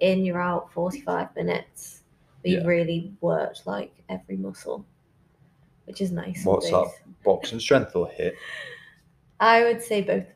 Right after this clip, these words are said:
Speaker 2: Yeah.
Speaker 1: Boxing's more upper. Hit,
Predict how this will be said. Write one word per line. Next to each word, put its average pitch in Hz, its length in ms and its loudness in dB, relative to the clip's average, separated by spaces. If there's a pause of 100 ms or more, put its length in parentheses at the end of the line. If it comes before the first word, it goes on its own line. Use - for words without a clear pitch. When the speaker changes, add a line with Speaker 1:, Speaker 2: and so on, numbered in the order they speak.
(320)
Speaker 2:
Yeah. 71 240 2 (680)
Speaker 1:
Boxing's 254 600 4
more 214 800 2 (880)
upper. 202 640 -2 (1120)
Hit, - 420 2